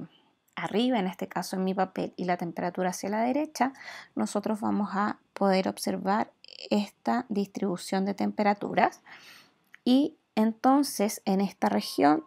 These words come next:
donde nosotros observamos esta diferencia de temperaturas, tenemos esta capa límite. Y esta capa límite corresponde a la región del flujo adyacente a la superficie, en la cual los efectos viscosos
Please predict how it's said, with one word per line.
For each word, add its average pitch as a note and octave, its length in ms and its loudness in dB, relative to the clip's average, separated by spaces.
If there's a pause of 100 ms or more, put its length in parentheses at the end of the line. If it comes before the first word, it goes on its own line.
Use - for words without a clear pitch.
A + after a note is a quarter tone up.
donde G#3 580 2 (100)
nosotros G3 460 -2
observamos G#3+ 600 2
esta - 180 -4
diferencia D4 520 0
de D4 80 0
temperaturas, D4 840 0 (440)
tenemos G3+ 380 4
esta G3+ 200 -4
capa F#3 240 0
límite. D3 360 -6 (920)
Y D#4 220 6
esta B3 200 0
capa A3+ 220 8
límite A3+ 320 2
corresponde G#3 500 0
a - 20 4
la G3+ 100 6
región G3 300 -2
del G3 100 -2
flujo - 380 -6
adyacente A#3 720 0
a D4 40 2
la C#4+ 100 2
superficie, C4+ 760 -2 (360)
en F#3+ 100 4
la F#3+ 120 4
cual G#3+ 200 6
los A3 160 0
efectos A#3 500 0
viscosos B3+ 840 0